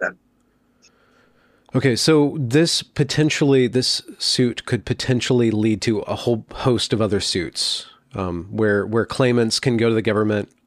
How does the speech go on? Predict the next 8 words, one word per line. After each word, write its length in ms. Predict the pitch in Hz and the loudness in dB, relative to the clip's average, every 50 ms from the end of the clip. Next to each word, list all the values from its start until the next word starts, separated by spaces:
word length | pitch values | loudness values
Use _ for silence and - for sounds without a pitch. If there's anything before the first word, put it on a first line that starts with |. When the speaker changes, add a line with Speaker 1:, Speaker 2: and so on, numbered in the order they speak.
| _ _ | _ _
Speaker 2:
Yeah, 240 | 113 113 107 92 87 | -2 -2 0 0 -2
okay, 220 | 95 - - 98 | -4 -6 -6 -6
so, 260 | - - 117 101 95 - - | -4 -2 -2 -2 -2 -4 -8
and 380 | 76 104 107 104 101 98 90 104 | -6 -4 -4 -4 -4 -6 -4 -2
then 180 | 113 110 104 | -2 0 2
under 220 | 110 113 113 120 113 | 2 2 2 0 2
this 520 | 107 113 107 101 - - - - - - _ _ _ _ _ _ | 2 0 0 0 -2 -4 -4 -6 -8 -10 _ _ _ _ _ _
judgment, 560 | - - 123 113 - - 113 110 107 98 - | -2 0 0 0 0 0 -2 -2 -2 -2 -6